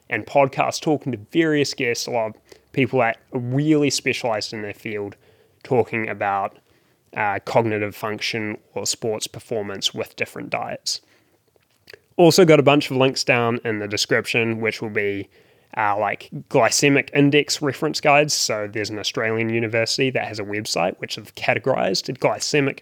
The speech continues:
index on a whole bunch of different foods. There's also another one which has a free calculator, which you can work out your glycemic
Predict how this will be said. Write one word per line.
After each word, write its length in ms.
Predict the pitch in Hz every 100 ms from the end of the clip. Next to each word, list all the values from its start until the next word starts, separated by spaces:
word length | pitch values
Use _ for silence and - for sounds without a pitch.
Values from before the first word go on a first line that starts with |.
| -
index 480 | 127 151 208 - -
on 140 | 120
a 60 | 101
whole 240 | - 120
bunch 240 | 117 113 -
of 60 |
different 300 | 113 - 117
foods. 380 | - 156 180 - - _ _ _ _
There's 180 | 135 123
also 320 | 165 160 165
another 300 | 139 135 131
one 340 | 127 127 127
which 220 | 120 104 -
has 220 | 120 107
a 20 |
free 280 | - 143 120
calculator, 800 | - 135 - 123 110 104 104 110 _ _ _
which 240 | - 113 -
you 60 |
can 160 | 110 117
work 260 | 123 123 131
out 160 | 117
your 100 | 117
glycemic 640 | 120 117 113 - 143 117